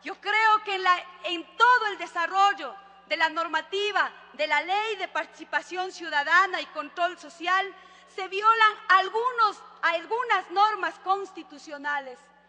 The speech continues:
Y me pregunto yo, ¿qué pasa con los presupuestos participativos? ¿Cómo vamos a garantizar el acceso de la participación ciudadana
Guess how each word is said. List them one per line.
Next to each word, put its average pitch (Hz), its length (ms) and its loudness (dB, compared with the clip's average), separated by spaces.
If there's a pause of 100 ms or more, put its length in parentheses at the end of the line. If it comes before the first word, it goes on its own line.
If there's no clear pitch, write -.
(180)
Y 349 120 -8
me 359 100 -2
pregunto 370 540 -8
yo, 302 360 -2 (540)
¿qué 427 100 -6
pasa 427 440 4
con 294 160 -10
los 285 140 -12
presupuestos 294 720 -12
participativos? 277 1200 -8 (320)
¿Cómo 453 260 2
vamos 440 320 6
a 427 80 6
garantizar 370 960 4
el 359 80 -2
acceso 359 500 0
de 320 80 -2
la 302 160 -2
participación 311 840 -8
ciudadana 285 680 -4